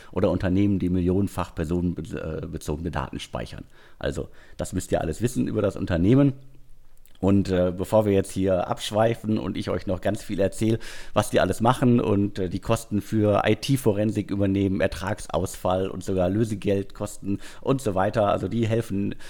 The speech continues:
bei allem. Also schaut euch das Unternehmen an. Wenn ihr euch Gedanken über eine Absicherung eures Unternehmens gegen Cyberangriffe machen wollt, dann geht auf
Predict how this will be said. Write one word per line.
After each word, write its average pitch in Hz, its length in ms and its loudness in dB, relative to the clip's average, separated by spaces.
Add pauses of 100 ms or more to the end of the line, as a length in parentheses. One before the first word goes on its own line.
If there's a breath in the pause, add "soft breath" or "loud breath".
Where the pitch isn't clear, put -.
(140 loud breath)
bei 90 140 2
allem. 147 300 4 (340 loud breath)
Also 104 300 2 (100)
schaut 127 340 2
euch 98 140 -2
das 107 180 -4
Unternehmen 95 520 0
an. 156 280 0
Wenn 98 140 0
ihr 95 120 2
euch 98 360 -2
Gedanken 113 480 -2
über 95 240 0
eine 87 220 0
Absicherung 98 640 -2
eures 90 260 -2
Unternehmens 95 500 -2
gegen 82 220 0
Cyberangriffe 101 840 0
machen 95 320 -4
wollt, 95 280 -4
dann 78 140 -6
geht 107 220 -4
auf 87 220 -4